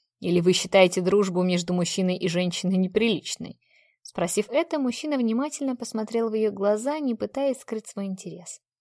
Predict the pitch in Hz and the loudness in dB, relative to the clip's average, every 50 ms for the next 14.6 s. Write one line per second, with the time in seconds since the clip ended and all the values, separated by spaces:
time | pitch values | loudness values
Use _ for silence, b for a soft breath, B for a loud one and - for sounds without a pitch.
0 | _ _ _ _ _ _ _ _ _ _ _ _ _ _ _ _ _ _ _ _ | _ _ _ _ _ _ _ _ _ _ _ _ _ _ _ _ _ _ _ _
1 | - - 226 233 254 269 277 269 262 _ - 311 330 320 330 302 240 185 170 165 | -14 -12 -10 -6 -4 -4 -2 -4 -4 _ 6 6 6 6 6 2 2 2 2 -2
2 | 170 175 190 202 _ _ _ _ _ _ _ _ _ _ _ - - 196 190 175 | -4 -6 -8 -10 _ _ _ _ _ _ _ _ _ _ _ -10 -8 -8 -8 -8
3 | - - 202 190 - 170 165 - 147 - 170 160 - - 180 185 180 190 202 233 | -8 -6 -4 0 2 2 2 0 -2 -4 -6 -8 -4 -2 -2 -2 -2 -2 -2 0
4 | 294 320 302 247 - - 208 214 262 277 - - 226 208 - 214 196 190 196 202 | 0 0 0 -2 -2 -2 -2 0 0 -2 -2 -2 -4 -2 -2 -2 -2 -2 -2 -4
5 | 208 220 - 269 320 339 339 - - 285 269 - - 240 214 - 240 220 208 190 | -6 -6 -2 -2 -2 -2 -2 -6 -10 -10 -10 -6 -6 -4 -2 -2 -2 -2 -2 -4
6 | 190 165 - - - - - - - _ _ _ _ _ _ _ _ _ _ _ | -6 -8 -8 -12 -14 -18 -20 -20 -20 _ _ _ _ _ _ _ _ _ _ _
7 | _ - 185 190 190 202 208 202 220 240 247 247 247 247 240 - - 269 262 254 | _ -8 -4 -2 0 0 0 2 2 2 4 4 4 2 2 -2 -2 -2 0 0
8 | 214 180 - 170 170 165 170 185 180 - - - 220 226 233 247 269 320 311 - | -2 -2 -4 -6 -6 -8 -8 -10 -14 -12 -10 -8 -6 -4 -4 -4 -4 -6 -6 -4
9 | - 233 233 247 262 277 294 269 277 262 254 262 247 - 247 233 226 233 226 226 | -4 -2 0 0 2 2 2 2 2 0 0 0 -2 -4 -4 -4 -4 -4 -2 -2
10 | 233 240 233 226 190 165 165 - - - 175 175 175 185 185 185 180 175 175 190 | -4 -4 -4 -4 -6 -8 -10 -12 -8 -6 -4 -2 0 0 0 0 0 0 -2 -2
11 | 220 240 202 - - - b b b b b b 262 262 262 262 254 240 226 208 | -4 -6 -10 -14 -16 -20 b b b b b b 2 4 4 4 4 2 -2 0
12 | - 208 180 175 175 - 220 254 269 247 202 185 180 190 - - 254 254 277 294 | 2 2 2 2 2 0 0 0 0 -2 -2 -4 -4 -4 -2 2 4 4 4 4
13 | 294 277 - - - 226 233 240 240 254 - - - 220 196 196 208 202 - - | 2 0 -2 -2 -2 0 0 0 -2 -4 -6 -2 -2 -2 0 0 -2 -4 -6 -10
14 | - 196 190 190 185 185 175 185 - - - - | -10 -8 -8 -8 -10 -10 -10 -12 -14 -16 -18 -20